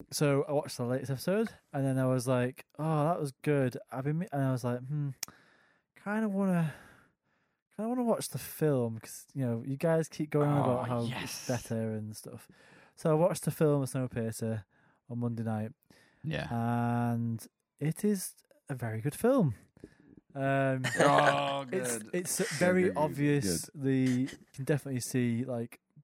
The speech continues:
Speaker 1: Bong Joon-ho's fingerprints all over it. So he's the guy who made Parasite. That, these are the only two films I've seen of his, but it definitely feels like a, uh, definitely one of his films. So it stars Chris Evans, you know, who,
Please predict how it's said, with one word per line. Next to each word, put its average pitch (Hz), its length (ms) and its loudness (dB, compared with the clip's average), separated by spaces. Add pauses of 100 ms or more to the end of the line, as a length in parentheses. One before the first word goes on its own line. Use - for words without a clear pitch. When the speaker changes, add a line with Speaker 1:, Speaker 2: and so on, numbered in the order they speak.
(180)
Speaker 1:
Bong 123 260 -2
Joon-ho's 113 720 0
fingerprints 113 520 -4
all 107 160 0
over 101 260 -2
it. 104 160 -10
So 113 120 -8
he's 110 220 -4
the 110 120 -10
guy 110 380 0 (100)
who 120 80 -6
made 110 340 -4
Parasite. 113 640 -4 (480)
That, 147 180 0
these 147 260 0
are 147 60 4
the 135 60 4
only 139 140 4
two 135 160 -4
films 123 180 0
I've 123 120 0
seen 127 180 0
of 110 80 -4
his, 113 260 -6 (420)
but 131 120 -4
it 123 60 -8
definitely 127 280 -4
feels 117 300 -2
like 107 120 -6
a, 107 280 -4 (420)
uh, - 220 -14 (240)
definitely 135 300 -4
one 117 180 -4
of 107 60 -10
his 104 140 -12
films. 107 520 -8 (500)
So 139 160 2
it 135 160 -2
stars 131 520 0
Chris 147 180 0
Evans, 131 600 -2
you 120 80 -2
know, 110 80 0
who, 110 140 -4